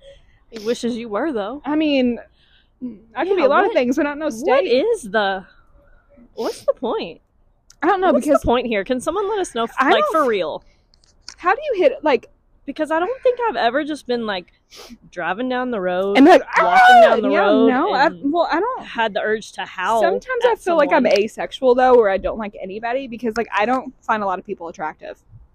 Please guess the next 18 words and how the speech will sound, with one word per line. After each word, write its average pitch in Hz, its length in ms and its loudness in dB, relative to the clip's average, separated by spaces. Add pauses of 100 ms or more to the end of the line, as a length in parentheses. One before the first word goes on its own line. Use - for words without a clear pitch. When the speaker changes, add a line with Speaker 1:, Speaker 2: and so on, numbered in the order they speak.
(120)
Speaker 1:
Well, 233 220 -16
Speaker 2:
Is 226 60 -12
that 214 140 -10
weird? 202 340 -8 (220)
Speaker 1:
no. 254 560 -10 (760)
I 277 60 -14
think 453 240 -14
we're 247 300 -6
more, 220 460 -12 (800)
um, 190 500 -16 (460)
well, 175 280 -10 (160)
me 247 240 -8
personally, 180 640 -16 (1040)
it's - 100 -20
more 339 160 -6
about 277 240 0
the 180 60 -20
personality. 190 840 -10